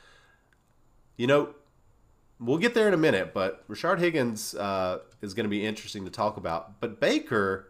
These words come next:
I mean, he had his best season with Jarvis Landry as his number one receiver. And Jarvis Landry is a fine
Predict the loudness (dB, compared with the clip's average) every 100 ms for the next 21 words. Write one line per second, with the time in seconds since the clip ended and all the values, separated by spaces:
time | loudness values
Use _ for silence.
0 | -6 -2 -2 -4 -12 -8 -4 0 0 -2
1 | -2 -2 -2 -2 -2 0 -4 -4 -10 _
2 | _ _ _ _ _ _ _ -10 -4 2
3 | 2 2 0 0 0 -2 -4 -6 -8 -6
4 | -6 -6 -8 -8 -8 -10 -14 _ -4 -2
5 | 0 2 2 2 0 -4 -6 -8 -2 4
6 | 4 4 0 -2